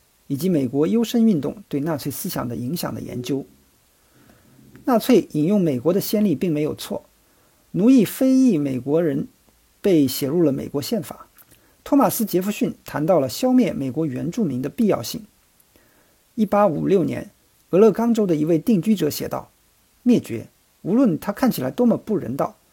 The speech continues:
似乎是保护生命和财产的唯一手段。”菲利普·谢里丹将军谈到过歼灭、消灭和彻底毁灭。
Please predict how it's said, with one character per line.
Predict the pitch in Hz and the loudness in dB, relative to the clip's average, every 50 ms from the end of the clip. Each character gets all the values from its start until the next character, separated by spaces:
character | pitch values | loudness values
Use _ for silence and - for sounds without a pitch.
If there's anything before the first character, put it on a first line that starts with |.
| _ _ _ _ _ _ | _ _ _ _ _ _
似 | - - - 294 | -14 -2 0 0
乎 | 247 - 269 254 220 | 0 2 0 -2 0
是 | - 233 | 0 -2
保 | - - 131 113 | -4 -4 -6 -6
护 | 117 - 220 202 156 | -6 -4 -2 -2 -2
生 | 120 - - 240 | -2 -2 0 0
命 | 233 220 170 - | 0 0 0 -2
和 | - - 156 | -4 -6 -6
财 | 156 - - 170 175 | -6 -4 -4 -6 -4
产 | - 143 127 | -4 -8 -10
的 | 120 120 | -10 -10
唯 | 127 127 135 | -8 -6 -4
一 | 185 214 233 | 0 0 0
手 | 214 - - - | -2 -4 -10 -12
段。” | - 143 - _ _ _ _ _ _ _ _ _ _ _ _ _ _ _ _ _ _ _ _ | -14 -14 -14 _ _ _ _ _ _ _ _ _ _ _ _ _ _ _ _ _ _ _ _
菲 | - - 202 190 | -2 2 4 4
利 | 185 | 4
普· | 170 - 135 117 | 4 2 -2 -6
谢 | - - 185 | -4 -2 -2
里 | 151 - | -2 0
丹 | - 131 - 196 175 | -2 -2 -2 -2 -2
将 | - 147 143 135 | -2 -4 -4 -4
军 | 151 139 139 - - 185 - _ | -6 -8 -8 -10 -12 -16 -20 _
谈 | - - 139 143 | -8 -6 -2 0
到 | 156 147 | 0 -2
过 | 123 123 139 123 123 - _ _ _ _ - | -2 -2 -6 -8 -8 -10 _ _ _ _ -4
歼 | - 202 196 | -2 0 0
灭、 | 196 202 170 - - _ _ - | 2 0 -2 -4 -8 _ _ -18
消 | - - 202 202 202 | -6 0 2 2 2
灭 | 208 180 - - | 2 0 -4 -8
和 | - - - 185 175 | -14 -8 -8 -6 -6
彻 | - - - 269 185 156 | -6 -2 2 2 2 2
底 | - 139 151 | 0 -4 -4
毁 | - - 151 | -6 -8 -10
灭。 | 160 156 131 | -10 -10 -10